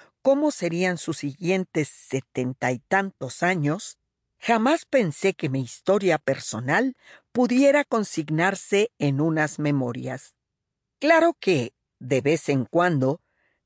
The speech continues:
mis amigos me exhortaban a escribir sobre mi vida. "¿Le interesaría a alguien?", les respondía.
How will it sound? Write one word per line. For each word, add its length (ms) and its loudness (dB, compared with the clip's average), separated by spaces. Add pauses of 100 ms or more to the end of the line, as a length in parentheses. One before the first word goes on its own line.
(160)
mis 240 2
amigos 540 2
me 240 4
exhortaban 880 0
a 140 2
escribir 800 -4
sobre 380 2
mi 160 0
vida. 400 -8 (1120)
"¿Le 180 2
interesaría 1040 0
a 160 2
alguien?", 540 -2 (580)
les 240 0
respondía. 800 -4